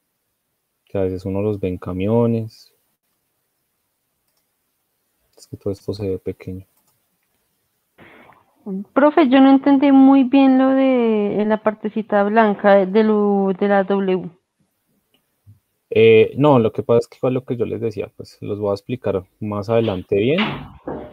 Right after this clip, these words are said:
Speaker 1: pero, eh, aquí el blanco lo que se hace es que es para poner como el riesgo específicamente o el tipo de componente asociado que se está usando ahí,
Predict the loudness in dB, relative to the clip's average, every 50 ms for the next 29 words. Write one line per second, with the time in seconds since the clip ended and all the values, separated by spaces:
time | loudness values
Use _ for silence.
0 | -20 -20 _ _ _ _ _ _ _ _ _ _ 4 6 6 6 6 4 2 -2
1 | -6 -10 _ _ _ _ _ _ _ -14 -12 -8 -8 -6 -6 -6 -8 -8 -8 -10
2 | -8 -6 -4 -4 -2 -2 -2 -2 -2 -2 -2 -2 -2 -2 -2 -4 -6 -6 -6 -6
3 | -6 -8 -8 -8 -10 -14 -18 _ -20 -14 _ -6 -4 -4 -6 -6 -8 -8 -8 -10
4 | -12 -12 -12 -10 -8 -6 -6 -6 -8 -10 _ _ _ _ _ _ _ _ _ _
5 | _ _ _ -4 -2 -2 -2 0 2 2 2 2 2 0 0 2 2 4 2 0
6 | 0 -4 -4 -2 -2 -4 -2 -4 -8 -10 -10 -6 -4 -2 0 0 0 0 2 2
7 | 2 2 2 -2 -8 -8 -4 -2 -2 -2 -2 -2 -4 -4 -2 -4 -4 -4 -6 -6
8 | -8 -8 -8 -8 -10 -10 -8 -8 -8 -8 -10 _ -12 -12 -12 -14 -16 _ -16 -16
9 | -16 -14 -14 -12 -8 -6 -4 -4 -4 -6